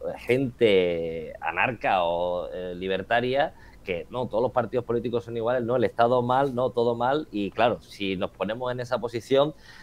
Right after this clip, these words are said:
si desde la izquierda no somos capaces de ceder en nuestras cámaras de eco, nunca vamos a conseguir encontrar algún tipo de proyecto común.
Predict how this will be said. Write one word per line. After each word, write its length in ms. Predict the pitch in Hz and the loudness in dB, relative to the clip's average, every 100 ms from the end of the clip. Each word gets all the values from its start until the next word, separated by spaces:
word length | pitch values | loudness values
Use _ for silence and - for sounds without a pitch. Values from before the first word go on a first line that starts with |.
| - | -20
si 240 | - 131 127 | -4 6 8
desde 240 | 123 127 | 10 10
la 80 | 120 | 8
izquierda 580 | 120 185 170 98 92 - | 8 10 10 8 4 -2
no 240 | 104 131 151 | -2 2 2
somos 300 | 156 147 131 | 4 4 4
capaces 560 | 127 117 87 - - - - - - - | 4 6 2 0 -16 -20 -20 -20 -20 -10
de 320 | 104 104 123 | -2 6 8
ceder 600 | - - 123 123 156 107 - - - - - - | 8 4 6 10 10 10 2 -20 -20 -20 -20 -4
en 180 | 110 107 | -2 2
nuestras 340 | 107 - 104 | 0 2 0
cámaras 440 | - 139 143 131 117 | 4 4 6 2 4
de 160 | 127 | 4
eco, 320 | 165 180 202 - - - - | 4 0 -6 -6 -20 -18 -8
nunca 520 | 127 135 180 180 180 | -2 2 2 6 6
vamos 280 | 156 151 143 | 6 4 0
a 40 | |
conseguir 440 | 135 123 131 143 | -2 -2 0 0
encontrar 600 | 139 120 123 120 127 135 - | 0 -2 -2 2 2 2 4
algún 420 | 113 107 123 120 | 4 4 0 -2
tipo 320 | 131 127 127 | -2 0 4
de 100 | 120 | 4
proyecto 480 | 101 98 98 - 90 | 4 0 0 -2 -2
común. 220 | 85 76 | -2 -4